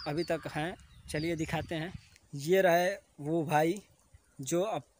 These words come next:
अभी तक सफल होकर और अगडेंगवा ground के शोभा को बढ़ाते रहे हैं।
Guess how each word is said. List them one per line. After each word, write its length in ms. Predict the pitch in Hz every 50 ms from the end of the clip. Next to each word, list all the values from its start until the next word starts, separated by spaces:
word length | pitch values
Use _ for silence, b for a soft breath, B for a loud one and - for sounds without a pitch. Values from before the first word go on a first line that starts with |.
| _ -
अभी 200 | 147 143 143 165
तक 200 | 160 - 160 -
सफल 380 | - - 160 - - 175 170 151
होकर 340 | 156 151 - 156 151 156 147 b b b b b b b b b b b _ _ _ _ _ -
और 240 | 156 156 160 175 -
अगडेंगवा 440 | 147 143 147 151 151 160 165 165 165
ground 480 | 151 147 151 - 156 147 147 156 156 143
के 320 | - 160 147 143 139 131
शोभा 500 | 120 - - - - - 156 143 143 160
को 160 | 156 160 156
बढ़ाते 380 | 143 143 143 139 139 - - 165
रहे 200 | 151 147 143 139
हैं। 220 | 127 127 131 156